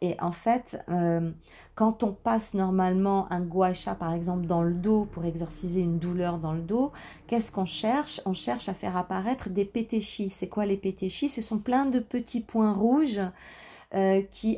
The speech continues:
apparaissent lorsqu'il y a eu un grattage en profondeur.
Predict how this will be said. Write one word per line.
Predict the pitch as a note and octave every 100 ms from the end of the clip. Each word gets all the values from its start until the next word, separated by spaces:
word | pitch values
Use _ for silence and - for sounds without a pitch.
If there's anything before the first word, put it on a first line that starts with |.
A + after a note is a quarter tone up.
| -
apparaissent | G3+ G3+ F#3+ A3+ C#4+ - G#3+
lorsqu'il | G3 A3 - - G#3
y |
a | F#3+
eu | A#3
un | G3+
grattage | F#3 F#3+ G3+ G3+ - A3+ B3+ C4 G3+
en | F#3+
profondeur. | - - A#3 B3+ B3 - A#3 A3+ G3+ F#3+ F#3